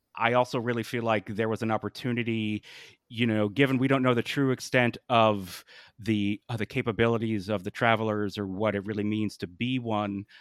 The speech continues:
um, you know, they introduced, or not introduced, but they highlighted in a, a really strong way this season, the relationship, uh, between, like, uh, what I will call, like, the echelons of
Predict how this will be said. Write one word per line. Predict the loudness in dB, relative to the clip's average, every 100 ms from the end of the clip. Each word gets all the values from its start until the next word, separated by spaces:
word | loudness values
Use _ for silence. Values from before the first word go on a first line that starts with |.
| -20 _ _ _ _ _ _ 4
um, | 4 4 0 -2
you | 0
know, | 2
they | 2
introduced, | 2 0 -8 -2 0 0 -6 -20 -20 _
or | 4
not | 6 6
introduced, | 4 -2 -2 -4 -4 0
but | 2
they | 2 -2
highlighted | 4 4 8 6 6 2 2
in | 2 2
a, | 2 2 -4 -10 -20 _ _ 2
a | 4
really | 4 2 -2
strong | 2 4 4
way | 6 4
this | 2 -2
season, | -4 0 2 0 -2 -2
the | 0
relationship, | 0 -2 -4 -2 -2 -2 _ _ -2
uh, | 0
between, | 0 0 0 2 4
like, | 4 4 -2 -20 -20 -20 -20 _ _
uh, | 2
what | 4 6
I | 6 4
will | 2
call, | 0 4 4
like, | 4 2 2 -6 -20 _
the | -4 2 2
echelons | 2 0 4 4 4 2 2
of | 2 2 -6